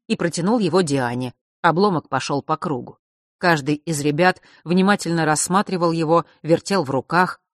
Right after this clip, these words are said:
«И что это за железячка?» разочарованно выдохнула Диана. «Какая-то совсем неинтересная с виду».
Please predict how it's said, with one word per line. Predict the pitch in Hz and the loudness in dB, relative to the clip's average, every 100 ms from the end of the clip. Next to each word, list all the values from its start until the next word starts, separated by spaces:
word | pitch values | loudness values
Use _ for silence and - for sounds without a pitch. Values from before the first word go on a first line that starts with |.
| _ _ _ | _ _ _
«И | 262 247 | 0 0
что | - 339 | 2 2
это | 330 277 | 4 4
за | 233 | 2
железячка?» | 220 233 226 240 285 - 285 - _ _ 226 | 4 4 6 6 4 2 -6 -6 _ _ -2
разочарованно | 170 - 170 185 151 143 | -2 0 0 2 2 0
выдохнула | 135 147 143 151 143 | 0 -2 -2 -2 -2
Диана. | 139 156 135 127 123 _ _ _ | 0 0 0 -2 -8 _ _ _
«Какая-то | 349 320 320 302 320 | -2 2 2 2 2
совсем | 320 302 - 302 | 2 2 4 4
неинтересная | 311 320 320 349 240 302 302 262 | 6 4 6 6 6 4 2 2
с | 240 | 0
виду». | 233 170 | -2 -2